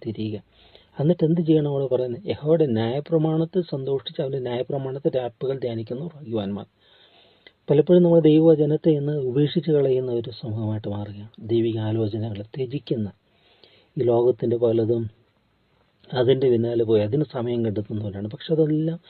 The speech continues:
നിരാശാജനകമായ, അല്ലെങ്കിൽ മരീചികയിലെ, ആ, മരുഭൂമിയിലെ മരീചിക പോലെ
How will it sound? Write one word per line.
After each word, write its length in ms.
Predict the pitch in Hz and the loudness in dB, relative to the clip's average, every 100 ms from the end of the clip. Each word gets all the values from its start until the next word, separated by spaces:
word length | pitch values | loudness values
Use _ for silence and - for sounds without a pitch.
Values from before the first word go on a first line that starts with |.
| - _ 160 | -20 _ 2
നിരാശാജനകമായ, 1040 | 135 143 - 143 135 131 123 120 117 117 127 - _ _ | 4 2 0 0 2 0 0 -2 -2 -2 -4 -8 _ _
അല്ലെങ്കിൽ 380 | 127 120 123 123 | 0 0 2 0
മരീചികയിലെ, 800 | 123 120 127 117 127 120 117 110 113 - _ _ _ | 0 -2 -2 -4 -2 2 2 2 -4 -12 _ _ _
ആ, 80 | 127 120 131 - | -4 -4 -4 -6
മരുഭൂമിയിലെ 640 | 180 117 113 135 127 123 | -4 -4 -2 -2 2 4
മരീചിക 560 | 113 107 123 131 120 117 | 4 2 0 -4 -2 0
പോലെ 300 | 110 107 95 | 0 0 -2